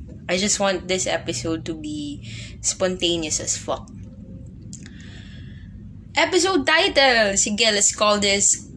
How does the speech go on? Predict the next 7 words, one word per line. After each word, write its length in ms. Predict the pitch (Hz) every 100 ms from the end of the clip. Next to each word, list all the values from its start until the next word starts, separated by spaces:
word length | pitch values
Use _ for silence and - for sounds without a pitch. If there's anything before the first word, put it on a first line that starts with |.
| -
Inhale, 1040 | 240 233 214 - 226 226 233 240 247 247 -
Exhale. 960 | 220 208 214 - - 190 180 165 151 - - - - - - - - - - -
Bakit? 720 | - 190 190 208 247 - - - - - - - - - - - - - -
Later, 320 | 175 170 160
you'll 260 | 156 151
know 160 | 147 139
why. 240 | - -